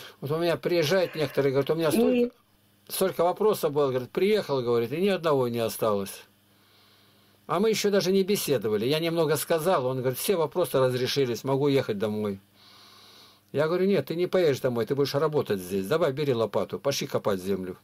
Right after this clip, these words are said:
Speaker 1: Потому что тебя кормить надо, ты должен заработать обед, не дармоедом быть.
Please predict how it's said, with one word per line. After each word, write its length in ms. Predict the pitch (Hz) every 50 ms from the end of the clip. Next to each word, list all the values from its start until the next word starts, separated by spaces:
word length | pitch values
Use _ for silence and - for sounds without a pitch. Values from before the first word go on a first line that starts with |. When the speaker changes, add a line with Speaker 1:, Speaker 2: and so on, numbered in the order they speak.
| _ _ _ _ _ _ _ _ - - - - - - - - - - _ _ _ _ _ _ _ _ _ _ _ -
Speaker 1:
Потому 260 | - 131 127 135 135
что 140 | - - 120
тебя 220 | - 131 127 127
кормить 420 | - - 131 127 151 185 196 196
надо, 300 | 220 196 170 104 98 82 - _ _ _ _ _ _ _ _ _
ты 120 | - -
должен 280 | 113 127 131 123 127 120
заработать 600 | 113 131 123 123 117 104 147 165 - 180 160 -
обед, 360 | 165 143 113 110 104 98 -
не 100 | 104 107
дармоедом 580 | 104 113 107 107 110 110 117 131 131 143 135 127
быть. 260 | 117 101 95 - -